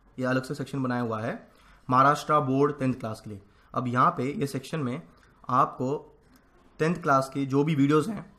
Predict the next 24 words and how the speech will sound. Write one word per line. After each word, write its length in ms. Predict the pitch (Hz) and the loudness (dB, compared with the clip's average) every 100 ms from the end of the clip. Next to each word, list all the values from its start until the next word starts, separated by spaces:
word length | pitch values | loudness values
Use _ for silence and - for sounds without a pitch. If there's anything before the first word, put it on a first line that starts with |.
| _ | _
प्लेलिस्ट 360 | 143 151 151 | 2 2 0
है, 120 | 135 156 | -6 -2
यहाँ 140 | 120 | -2
पे 100 | 131 | 0
मिल 140 | 143 | 0
जाएगी, 280 | 123 101 98 95 - | 0 -2 -10 -14 -6
जैसे 200 | 127 135 | -4 -4
कि 260 | 131 139 139 - _ 127 | -2 -2 -2 -16 _ -2
ज्योग्राफी 400 | 123 131 135 135 | 0 0 0 0
सीरीज, 440 | 135 127 131 127 - _ 139 | 2 2 2 -2 -18 _ -6
हिस्ट्री 320 | 135 - 151 | -4 -4 -4
सीरीज, 440 | 143 127 127 123 - _ | -2 0 0 -2 -12 _
अब 100 | 123 | -4
आगे 240 | - 135 147 | 2 4 4
यहाँ 140 | 135 | 2
पे 120 | 135 | 2
पॉलिटिकल 380 | 143 139 135 143 | -2 0 0 0
साइंस 260 | 143 135 135 | 0 -4 -4
की 80 | |
सीरीज 280 | 139 131 135 | -4 -2 -2
भी 80 | 127 | 0
यहीं 140 | 123 | -2
पे 120 | 117 123 | -2 -4
आएगी। 280 | 113 113 | -4 -6